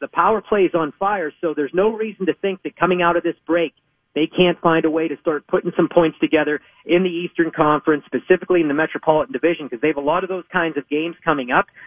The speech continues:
They got themselves into a wild card spot just ahead of this break. They'll fall out of it before they start playing hockey again. But I think they're pretty well positioned now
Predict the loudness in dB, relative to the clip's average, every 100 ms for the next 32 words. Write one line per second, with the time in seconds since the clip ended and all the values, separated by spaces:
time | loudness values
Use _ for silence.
0 | -4 0 0 0 -2 -2 0 0 -2 -2
1 | 0 -2 -2 -2 0 0 0 -2 -2 -2
2 | 0 0 0 0 -2 -2 -4 -2 -2 -2
3 | -4 -4 -2 0 0 -2 -4 -6 -6 -4
4 | 0 2 0 0 -2 0 0 0 0 0
5 | 0 -2 -2 -6 -8 _ -4 -2 0 0
6 | -2 -6 -2 -2 0 -2 -2 -6 -2 -2
7 | -2 -4 -4 -2 -4